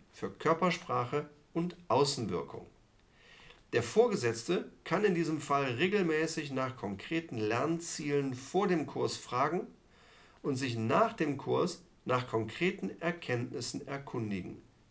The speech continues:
sowie bei passender Gelegenheit, zum Beispiel nach wichtigen Präsentationen durch den Mitarbeiter, wieder präzises Feedback geben. Was war richtig gut? Was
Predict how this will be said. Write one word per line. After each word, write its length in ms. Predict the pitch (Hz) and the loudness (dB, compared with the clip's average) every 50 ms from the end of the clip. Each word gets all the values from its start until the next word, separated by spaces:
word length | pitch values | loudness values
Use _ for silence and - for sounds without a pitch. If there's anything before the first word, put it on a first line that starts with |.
| _ | _
sowie 280 | - - 139 127 143 156 | -6 -4 -2 -2 -2 0
bei 160 | 131 131 120 | 2 2 2
passender 500 | 120 - 156 170 165 - 165 139 127 113 | 2 2 2 4 4 4 2 2 2 0
Gelegenheit, 640 | 98 101 104 - 208 208 202 190 170 170 175 175 170 - - - - - - - - | 0 -2 -2 0 0 2 2 2 2 2 2 0 -2 -6 -12 -20 -20 -20 -20 -20 -12
zum 200 | - - 139 127 | -4 -2 2 2
Beispiel 500 | 127 131 127 - - 135 135 131 - - - | 4 2 2 0 -2 -2 -2 -2 -4 -6 -4
nach 260 | - 113 113 110 101 110 | 0 2 2 2 2 0
wichtigen 420 | 135 143 - - 127 123 123 113 | -2 -2 -2 -2 -4 -2 -2 -4
Präsentationen 920 | - - 120 113 107 110 104 104 104 92 92 - - 175 185 160 127 127 135 | 0 0 2 2 2 2 0 -2 -4 -6 -6 0 2 2 4 4 2 0 -2
durch 200 | - 117 110 110 | -2 -2 -2 -2
den 180 | - 107 101 | -2 -2 0
Mitarbeiter, 680 | 113 156 - 156 117 101 104 101 101 101 - 156 175 - - - - - - - - - _ _ | 0 0 0 0 0 2 2 2 2 2 0 0 -2 -4 -8 -18 -20 -20 -20 -20 -20 -20 _ _
wieder 480 | - 117 120 135 175 196 202 190 196 196 196 - | -12 -8 -2 0 2 2 4 2 2 0 -2 -6
präzises 720 | - - 123 - - - - - 190 202 196 185 185 175 - | -2 0 0 0 2 0 -2 -2 -2 -2 -2 -2 -2 -2 -4
Feedback 560 | - - - 165 - - - - 95 98 - | -4 -6 -6 -6 -6 -4 -2 -2 -2 -2 -4
geben. 400 | - - - 69 - - 104 - - - - _ - - _ _ | -8 -12 -12 -12 -14 -14 -16 -18 -20 -20 -20 _ -20 -20 _ _
Was 560 | - 90 85 101 147 185 202 - - - - | -10 -4 2 4 4 4 4 0 -4 -4 0
war 200 | 110 110 110 110 | 2 2 4 4
richtig 400 | 147 180 175 - - 185 170 - | 4 2 0 0 -2 -4 -4 -2
gut? 340 | - 185 160 - - - - - - - - - - - - - - - | 0 0 0 0 -2 -6 -10 -16 -20 -20 -20 -20 -20 -20 -20 -20 -20 -12
Was 520 | 110 95 90 127 160 180 180 - - - | -8 0 4 6 6 6 4 0 -4 -6